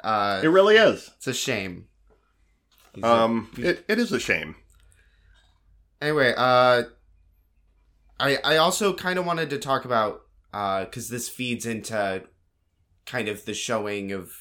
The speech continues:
Speaker 1: Baby's hand and how, uh,
Speaker 2: Yeah.
Speaker 1: losing my train of thought here.
Speaker 2: No,
Speaker 1: Uh,
Speaker 2: no,
Speaker 1: but
Speaker 2: we got it.
Speaker 1: the
Speaker 2: We'll get through this. I know we will.
Speaker 1: Thank
Speaker 2: We're,
Speaker 1: you.
Speaker 2: uh, you know, we're a little,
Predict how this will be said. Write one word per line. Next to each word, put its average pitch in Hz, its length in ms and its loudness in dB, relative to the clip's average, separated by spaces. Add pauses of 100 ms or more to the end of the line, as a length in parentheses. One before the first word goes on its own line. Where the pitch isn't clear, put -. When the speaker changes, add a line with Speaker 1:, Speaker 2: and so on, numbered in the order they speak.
(840)
Speaker 1:
Baby's 104 400 -6
hand 101 500 -8
and 92 260 -10
how, 92 520 -8
uh, 90 320 -12 (920)
Speaker 2:
Yeah. 240 200 0 (180)
Speaker 1:
losing 165 320 -2
my 120 100 2
train 113 220 -6
of 101 100 -8
thought 104 220 -2
here. 101 240 -4
Speaker 2:
No, 107 60 -2
Speaker 1:
Uh, 110 160 6
Speaker 2:
no, 113 160 6
Speaker 1:
but 135 100 4
Speaker 2:
we 175 80 2
got 90 180 -2
it. 90 220 -4
Speaker 1:
the 180 80 4
Speaker 2:
We'll 262 80 6
get 277 200 4
through 220 160 6
this. 123 280 2
I 143 160 8
know 185 200 8
we 220 160 4
will. 127 340 8
Speaker 1:
Thank - 140 4
Speaker 2:
We're, 135 280 10
Speaker 1:
you. 123 140 4
Speaker 2:
uh, 120 220 6
you 127 80 2
know, 123 100 6
we're 127 180 6
a 127 40 4
little, 170 580 4